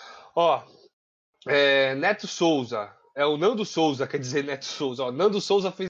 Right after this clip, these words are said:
a pergunta. "Neto, você criticou tanto o Game Pass, criticou os jogos do Xbox, e na primeira oportunidade que foi lançado o Game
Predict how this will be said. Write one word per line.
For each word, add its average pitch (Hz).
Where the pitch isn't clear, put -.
a -
pergunta. 127
"Neto, 160
você 147
criticou 202
tanto 240
o 226
Game 214
Pass, 123
criticou 208
os 160
jogos 220
do 220
Xbox, -
e 170
na 214
primeira 208
oportunidade 190
que 147
foi 202
lançado 214
o 226
Game 202